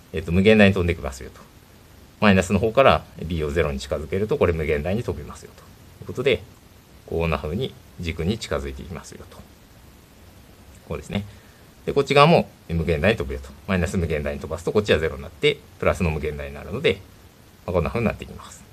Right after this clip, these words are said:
で、同様にこっち側もこう、さ、こっち軸に近づいていって、こっち無限大に飛ぶよと。で、あとはB、AがマイナスBより大きいよということですから、今、エービー平面で考えてて、こういう直線ですね。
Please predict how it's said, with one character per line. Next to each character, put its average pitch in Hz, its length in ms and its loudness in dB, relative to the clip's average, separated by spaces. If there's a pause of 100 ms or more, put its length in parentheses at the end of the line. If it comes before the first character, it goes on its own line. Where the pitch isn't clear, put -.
(680)
で、 170 100 0
同 147 160 8
様 131 100 8
に 120 100 4
こ 110 100 2
っ - 20 -2
ち 107 120 -2
側 104 160 8
も 139 140 4
こ 78 280 -4
う、 - 60 -16
さ、 73 180 -4 (460)
こ 80 100 -10
っ - 40 -10
ち 71 260 -12
軸 85 240 -4
に 69 60 -6
近 - 160 -8
づ 73 100 -10
い 73 40 -12
て 80 100 -12
い - 20 -8
っ - 20 -10
て、 147 160 0
こ 87 80 2
っ 82 40 -4
ち - 100 -8
無 71 160 -6
限 71 140 -6
大 67 120 -10
に 67 60 -10
飛 65 60 -14 (100)
ぶ - 40 -20
よ - 120 -20
と。 - 60 -20 (760)
で、 180 300 4 (160)
あ 147 100 -2
と 135 140 4
は 127 140 12
B、 98 280 2 (200)
A 120 160 4
が 98 200 6
マ 92 160 6
イ 90 40 4
ナ 85 60 4
ス 85 120 -6
B 87 180 -2
よ 87 100 2
り 139 100 2
大 73 120 4
き - 140 -16
い - 40 -14
よ - 120 -14
と - 60 -14
い 78 40 -12
う - 40 -14
こ - 80 -12
と 73 80 -12
で 71 100 -10
す - 80 -18
か 147 100 2
ら、 117 200 4 (420)
今、 107 320 2
エ 110 200 2
ー 107 60 0
ビ 107 160 4
ー 101 40 4
平 92 160 0
面 80 160 -2
で 127 80 2
考 - 120 -2 (160)
え 67 60 -6
て 95 120 -6
て、 110 260 0 (760)
こ 101 160 0
う 92 60 4
い 87 160 2
う - 100 -2 (340)
直 - 100 -10
線 71 180 -10
で 64 100 -12
す - 60 -14
ね。 143 180 -4